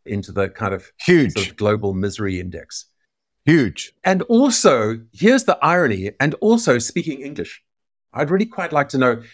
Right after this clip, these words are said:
Speaker 1: because if you look at the stats in Asia, for example, in India and China, there's an enormously, enormously more enthusiasm, positivity than there is in Europe and America.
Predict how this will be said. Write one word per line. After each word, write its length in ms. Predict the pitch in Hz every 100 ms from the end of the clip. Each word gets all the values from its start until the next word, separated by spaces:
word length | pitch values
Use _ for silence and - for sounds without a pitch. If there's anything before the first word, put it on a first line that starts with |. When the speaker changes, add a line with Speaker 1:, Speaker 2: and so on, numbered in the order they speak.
| _
Speaker 1:
because 260 | 160 190 170
if 140 | - -
you 100 | 175
look 160 | 240 240
at 100 | -
the 60 |
stats 800 | 170 - - 202 160 104 - - -
in 160 | 143 143 165
Asia, 440 | 202 202 143 95
for 140 | - 107
example, 760 | 98 98 92 90 87 87 92 _
in 240 | - 165 170
India 540 | 214 220 175 139 131
and 160 | 131 127
China, 260 | 165 170 135
there's 160 | 156
an 80 | 202
enormously, 720 | 220 226 247 214 - 156 139
enormously 800 | 151 170 185 175 160 135 120 117 -
more 480 | 117 131 135 127 120 _ _
enthusiasm, 1000 | 139 120 170 175 160 151 120 117 104 95
positivity 920 | 117 151 - 151 143 139 117 107 98 _ _
than 360 | - 113 120 117
there 180 | 113 110
is 260 | 107 - 117 _
in 120 | 113
Europe 320 | 110 113 107
and 100 | 107
America. 400 | 92 95 95 -